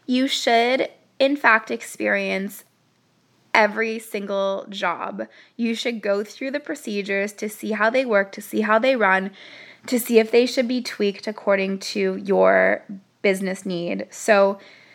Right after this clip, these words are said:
I suggest really for the first year, um,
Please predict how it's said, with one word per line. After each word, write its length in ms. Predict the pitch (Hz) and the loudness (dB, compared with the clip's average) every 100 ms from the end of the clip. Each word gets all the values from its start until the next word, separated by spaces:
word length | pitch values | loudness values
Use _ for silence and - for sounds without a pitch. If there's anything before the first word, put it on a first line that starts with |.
| - - - | -20 -2 2
I 80 | |
suggest 680 | 240 262 220 202 190 226 - | 2 0 -2 2 2 2 -4
really 360 | 220 196 196 208 | -2 -2 -2 -4
for 160 | 226 | -4
the 100 | 220 | -4
first 420 | 214 196 202 - | -2 -2 -2 -4
year, 540 | 180 180 180 180 185 - | -4 0 0 0 -2 -4
um, 580 | 180 180 180 175 180 185 | -2 -2 -2 -6 -8 -12